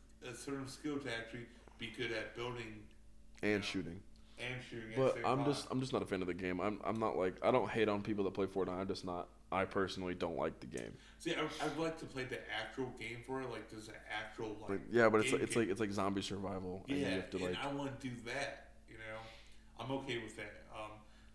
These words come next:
Speaker 1: the battle Ro-, it, it's weird that the battle royale took off like it did, though.
Speaker 2: I think it's 'cause it was just free and everybody was like, "Oh, hell
Speaker 1: Yeah.
Speaker 2: yeah."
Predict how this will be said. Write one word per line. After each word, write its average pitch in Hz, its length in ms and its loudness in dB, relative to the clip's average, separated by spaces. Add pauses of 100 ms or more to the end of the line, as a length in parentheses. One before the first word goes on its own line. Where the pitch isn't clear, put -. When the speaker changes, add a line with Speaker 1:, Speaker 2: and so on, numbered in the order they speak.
(360)
Speaker 1:
the 131 60 -4
battle 139 280 4
Ro-, 135 180 0
it, 139 180 -2
it's 139 220 -4
weird 160 160 2
that 147 160 0
the - 80 -8
battle 117 380 -4
royale 113 500 -4
took 113 260 -10
off 110 160 -6
like 107 200 -12
it - 180 -18 (100)
did, 107 120 -8 (100)
though. - 1160 -20 (840)
Speaker 2:
I 117 40 -4
think 123 120 4
it's 104 140 -2
'cause 101 100 -6
it 98 60 0
was 90 140 -6
just 85 160 -8
free 95 320 -4
and 87 80 -6
everybody 87 320 -4
was 87 120 -6
like, 82 160 -4
"Oh, 92 220 4
hell 101 180 -2
Speaker 1:
Yeah. 82 160 0
Speaker 2:
yeah." 80 200 -6